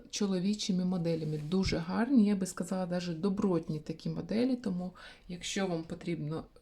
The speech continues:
зв'язати якийсь одяг верхній для чоловіка або для синочка, то залишайтеся, будемо дивитися. Дуже такі сучасні, гарні моделі.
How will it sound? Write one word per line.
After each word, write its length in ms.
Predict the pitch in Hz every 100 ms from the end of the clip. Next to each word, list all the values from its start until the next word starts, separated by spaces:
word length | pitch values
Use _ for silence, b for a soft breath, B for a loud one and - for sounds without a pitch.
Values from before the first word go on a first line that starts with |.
| -
зв'язати 760 | 165 165 170 180 175 156 151 160
якийсь 420 | 160 - 165 -
одяг 520 | - 180 175 170 - - -
верхній 640 | 165 175 175 - - 160
для 340 | 156 185 180 156
чоловіка 760 | - 160 160 180 277 285 -
або 280 | 180 165 180
для 180 | 175 165
синочка, 640 | - 175 196 277 - 220 -
то 220 | - 220 233
залишайтеся, 720 | 180 170 - 202 208 - 180
будемо 260 | - 185 175
дивитися. 600 | 175 170 151 180 - - - - - - B B B B B B B B B B - - - - - - - - 180 - - - - -
Дуже 320 | 180 202 160
такі 260 | - -
сучасні, 580 | 165 185 - 165 160 -
гарні 380 | 165 175 175 165
моделі. 520 | 165 170 226 294 -